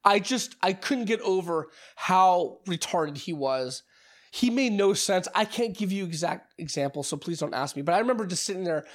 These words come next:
having the impression of, like, "Dude, you're a dumbass motherfucker, man.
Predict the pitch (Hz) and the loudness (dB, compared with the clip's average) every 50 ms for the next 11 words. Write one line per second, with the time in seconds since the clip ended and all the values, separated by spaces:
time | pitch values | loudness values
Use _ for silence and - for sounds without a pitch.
0 | - - - - 202 185 175 165 151 - 196 180 175 - 175 147 139 143 139 131 | -20 -8 -4 -2 -2 0 -2 -2 -2 -2 -2 -2 -2 -2 -4 -4 -2 -2 -4 -4
1 | 113 - _ - 180 190 190 180 175 165 - - - - - - - 185 214 262 | -6 -12 _ -6 -4 -2 -2 -2 -4 -6 -8 -12 -20 -20 -18 -8 -4 -2 0 0
2 | 262 214 156 139 151 143 - _ _ _ _ _ _ 220 208 220 208 190 156 143 | 0 0 0 -2 -6 -10 -14 _ _ _ _ _ _ 4 4 6 4 4 2 0
3 | 135 131 - - 156 151 135 135 - - - 165 156 151 143 135 139 139 135 135 | 0 -2 -4 -4 -4 -4 -4 -4 -8 -2 0 0 0 0 -2 -4 -2 -2 -2 -4
4 | 131 131 131 | -4 -6 -6